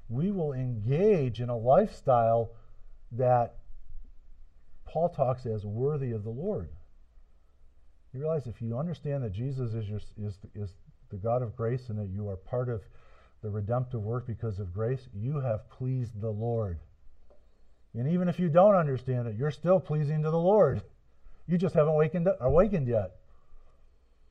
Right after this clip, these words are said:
It's not about behaviors. It's about relationship. It's about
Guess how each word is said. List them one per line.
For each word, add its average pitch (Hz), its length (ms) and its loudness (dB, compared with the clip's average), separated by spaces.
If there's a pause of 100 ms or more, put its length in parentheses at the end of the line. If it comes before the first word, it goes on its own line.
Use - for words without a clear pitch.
It's - 80 -6
not 190 140 8
about 180 280 10
behaviors. 131 680 2 (300)
It's 135 120 -12
about 151 180 6
relationship. 156 720 6 (840)
It's - 80 -10
about 147 380 8